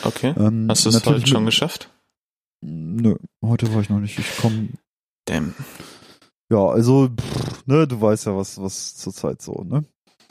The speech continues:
Speaker 1: Ja, ja.
Speaker 2: Ähm, ja, auf jeden Fall, ähm, das Einzige, was mir dabei widerfährt, ist halt tatsächlich, dass, äh, ja, ne, logischerweise jeder n-, mehr als gesunden Abstand hält draußen, ne?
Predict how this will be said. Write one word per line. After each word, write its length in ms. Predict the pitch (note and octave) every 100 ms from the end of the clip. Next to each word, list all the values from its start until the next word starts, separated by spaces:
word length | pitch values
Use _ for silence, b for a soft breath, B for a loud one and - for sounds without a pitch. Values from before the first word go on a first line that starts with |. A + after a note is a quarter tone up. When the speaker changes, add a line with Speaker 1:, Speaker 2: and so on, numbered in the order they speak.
| -
Speaker 1:
Ja, 400 | B2+ A2+ G#2 G#2
ja. 200 | B2+ B2+
Speaker 2:
Ähm, 240 | C3 B2+ A#2+ _ _ _ _ _ _ _ _ - C3+
ja, 140 | A#2
auf 160 | A2+ A#2
jeden 140 | F#3
Fall, 500 | - B2+ A#2+ A#2 G2+
ähm, 320 | F#2+ A2 A#2 A2
das 140 | A#2
Einzige, 360 | B2+ D#3+ D#3 B2
was 160 | -
mir 80 | A#2+
dabei 320 | A#2 C3+ D#3
widerfährt, 420 | C3 A#2 - A2+
ist 140 | - -
halt 100 | G2+
tatsächlich, 400 | G2+ G#2 G2 G#2
dass, 420 | G2 F#2+ - - -
äh, 220 | - G#2 B B B B B B _ _ _ - -
ja, 200 | G2+ G2+
ne, 140 | G2 G#2
logischerweise 720 | A#2 C3 B2 A2+ G2 G#2+ A2
jeder 640 | G#2 G#2+ A2+ A#2 A2 G#2 F#2
n-, 400 | G#2 G#2 G#2 A2
mehr 180 | G#2+ A2+
als 240 | G#2+ -
gesunden 320 | A#2 G#2 A2 G#2
Abstand 420 | - - F#2 F#2
hält 280 | F#2+ - -
draußen, 340 | - - -
ne? 240 | G#2 C#3